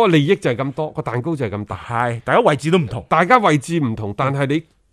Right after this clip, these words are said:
Speaker 1: 瞄住嗰個市場係一樣㗎嘛，
Speaker 2: 啊，
Speaker 1: 係咪？
Speaker 2: 係。
Speaker 1: 即係呢啲就係，即係因財失義。
Speaker 2: <laughs>
Speaker 1: 所以我就話，可能曼城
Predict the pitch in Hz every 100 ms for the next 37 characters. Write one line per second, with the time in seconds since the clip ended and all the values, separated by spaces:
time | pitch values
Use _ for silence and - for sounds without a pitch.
0 | _ - 151 131 131 139 147 208 220 -
1 | 143 143 117 131 196 156 131 160 190 160
2 | 135 131 127 147 170 214 127 131 123 -
3 | - 214 156 247 233 233 202 165 147 143
4 | 202 170 - - 226 233 220 143 110 117
5 | - 196 151 139 127 - - 131 151 135
6 | 277 208 170 151 139 147 _ - - -
7 | 139 220 247 127 127 147 143 143 113